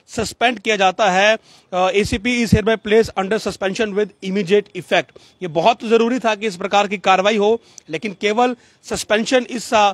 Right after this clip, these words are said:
मसले का हल नहीं है। Further, a committee headed by mister पवन परिहार,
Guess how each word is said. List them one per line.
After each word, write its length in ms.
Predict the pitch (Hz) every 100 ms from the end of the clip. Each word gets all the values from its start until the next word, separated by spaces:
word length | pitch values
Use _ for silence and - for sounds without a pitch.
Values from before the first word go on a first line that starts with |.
| _ _ -
मसले 340 | 151 175 214 233
का 120 | 190
हल 220 | 190 226
नहीं 220 | 208 220
है। 200 | 214 226 - - _ -
Further, 260 | 226 226 269
a 80 | 247 _ 233
committee 340 | 247 302 240
headed 260 | 220 240 226
by 200 | 240 220
mister 200 | - 226
पवन 280 | 226 247 247
परिहार, 500 | 226 208 208 233